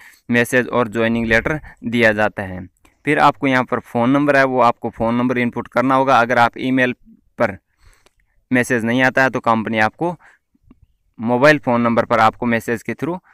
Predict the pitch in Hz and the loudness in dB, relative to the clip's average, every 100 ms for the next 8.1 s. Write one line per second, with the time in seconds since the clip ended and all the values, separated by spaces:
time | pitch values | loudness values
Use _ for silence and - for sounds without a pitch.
0 | _ - 117 135 147 - 110 104 101 101 | _ -8 -4 0 0 0 -2 -2 -4 -6
1 | 98 104 - 160 117 135 - 127 117 135 | -12 -14 -10 -4 2 2 2 0 0 0
2 | 127 - _ _ _ _ _ 127 139 139 | -4 -6 _ _ _ _ _ -2 -2 0
3 | 139 - 120 120 143 135 139 139 139 143 | -2 0 0 2 0 0 2 2 2 2
4 | 139 139 135 131 _ - 131 - - 147 | 2 2 -2 -4 _ -4 -4 -4 -4 -4
5 | - - 139 151 170 - - - 131 123 | -4 -4 -2 -2 -4 -10 -20 -10 0 0
6 | 123 131 123 120 - 127 113 113 147 - | 2 0 2 2 2 -2 -2 -2 -4 -8
7 | - - 113 110 107 110 107 107 101 95 | -20 -10 -2 2 2 0 -2 -4 -6 -10
8 | 95 | -12